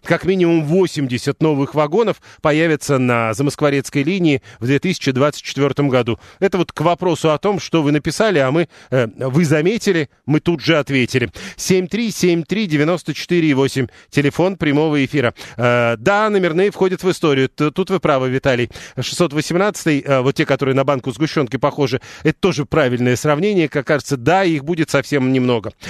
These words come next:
Э, ещё темы, которые мы будем обсуждать до окончания этой программы, то есть до конца этого часа. Но прежде всего я хотел бы по поводу этой истории с засорами канализации и порчей подъездов.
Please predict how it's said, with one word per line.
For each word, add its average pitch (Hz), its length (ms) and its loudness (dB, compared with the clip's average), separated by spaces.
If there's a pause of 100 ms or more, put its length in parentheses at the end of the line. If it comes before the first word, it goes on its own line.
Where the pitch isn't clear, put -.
(180)
Э, 151 260 2
ещё 185 380 0
темы, 214 300 0
которые 156 320 0
мы 143 80 0
будем 147 240 2
обсуждать 139 420 -2
до 147 140 2
окончания 139 640 0 (240)
этой 151 240 0
программы, 185 480 0
то 151 100 0
есть 113 140 0
до 147 80 2
конца 156 340 0
этого 147 360 0
часа. 180 440 -2 (220)
Но 170 280 0
прежде 147 360 -2
всего 180 240 0
я 147 100 2
хотел 151 300 -2
бы 139 100 -2
по 143 160 -2
поводу 139 320 -2
этой 131 240 0
истории 143 380 0
с 135 240 0 (260)
засорами 151 460 0
канализации 151 720 0
и 127 60 0
порчей 147 340 -2
подъездов. 131 640 -2